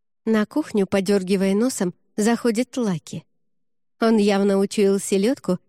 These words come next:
и теперь ищет ее взглядом. Обнаружив цель на столе, кот прыгает на подоконник, чтобы оттуда перелезть на стол. Сбивает горшок с цветком, горшок летит вниз,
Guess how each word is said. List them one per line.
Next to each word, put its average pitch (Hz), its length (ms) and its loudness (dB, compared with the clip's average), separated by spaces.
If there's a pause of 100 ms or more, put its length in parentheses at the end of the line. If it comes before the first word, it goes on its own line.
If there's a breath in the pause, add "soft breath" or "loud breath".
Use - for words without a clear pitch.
(100)
и 226 80 -2
теперь 254 460 -2
ищет 233 320 -4
ее 240 320 0
взглядом. 170 560 -4 (760)
Обнаружив 226 640 2
цель 208 300 0
на 202 80 2
столе, 214 400 -2 (320)
кот 359 180 0
прыгает 226 460 0
на 214 100 2
подоконник, 220 720 0
чтобы 202 340 0
оттуда 214 420 0
перелезть 220 600 0
на 254 140 0
стол. 165 340 -4 (800)
Сбивает 196 640 0
горшок 208 420 -4
с - 40 -10
цветком, 196 500 -2 (260)
горшок 262 460 0
летит 208 320 0
вниз, 247 420 -2